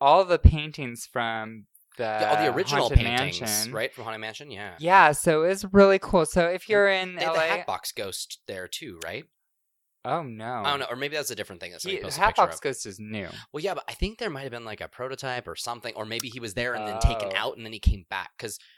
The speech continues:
Speaker 2: like, when the Hatbox Ghost showed up recently in Haunted Mansion, I was like, "Oh my God, the, the Hatbox Ghost is there." And I was like,
Speaker 1: They brought him back.
Speaker 2: Yeah, I was like, "Have we ever heard of him before?" Like, I'd never heard, I didn't know about him.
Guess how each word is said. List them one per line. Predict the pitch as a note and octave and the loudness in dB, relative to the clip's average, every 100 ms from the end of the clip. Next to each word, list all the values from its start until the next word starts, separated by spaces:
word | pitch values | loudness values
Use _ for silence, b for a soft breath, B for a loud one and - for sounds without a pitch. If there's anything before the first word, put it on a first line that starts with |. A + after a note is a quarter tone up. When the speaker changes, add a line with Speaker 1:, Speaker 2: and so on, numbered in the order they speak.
| b b E3 | b b -8
Speaker 2:
like, | E3 | -8
when | D#3+ E3 D#3 | -10 -12 -12
the | |
Hatbox | D#3+ F3+ C#3+ B2 - | -14 -8 -6 -6 -6
Ghost | A#2+ G#2 | -6 -4
showed | - G2 | -4 -4
up | F#2+ - | -6 -6
recently | C#3+ - D#2 F2+ F2+ | -8 -8 -12 -16 -14
in | F2+ | -12
Haunted | G2+ F2+ | -12 -10
Mansion, | F#2 F2+ G2 | -10 -10 -10
I | |
was | G2+ G2+ | -10 -6
like, | A#2 - | -6 -4
"Oh | G#3 | -4
my | G#3+ | -4
God, | G3 G#3+ | -4 -4
the, | E3+ E3+ | -4 -6
the | C#3+ D#3 | -6 -4
Hatbox | G#3 F#3 G3 D3 - | -6 -2 0 0 2
Ghost | C3+ C3 | 0 0
is | A#2+ | -2
there." | B2+ | -2
And | A2 | 0
I | B2 | 0
was | |
like, | C#3+ - b b C#3 | -2 -4 b b 2
Speaker 1:
They | |
brought | C3 B2+ | 6 6
him | G#2+ | 6
back. | G#2 F#2+ D#2+ | 0 0 2
Speaker 2:
Yeah, | C3 | 0
I | |
was | D3 | 2
like, | D3 | 0
"Have | - D#3 | -2 -4
we | - | -4
ever | D3 D#3+ C#3+ | -4 -4 -2
heard | C#3+ B3 | -2 -2
of | C4+ | -4
him | E4 | -4
before?" | F4+ - F#4+ F#4+ F4 | -4 0 2 2 4
Like, | F3+ - | 4 2
I'd | D#3 G#3+ | -2 -2
never | B3 C3 | -2 -4
heard, | C3+ - D#3+ | -4 -10 -8
I | |
didn't | G3+ B2 | -10 -8
know | E3 | -8
about | D3+ D#2 | -6 -8
him. | - | -10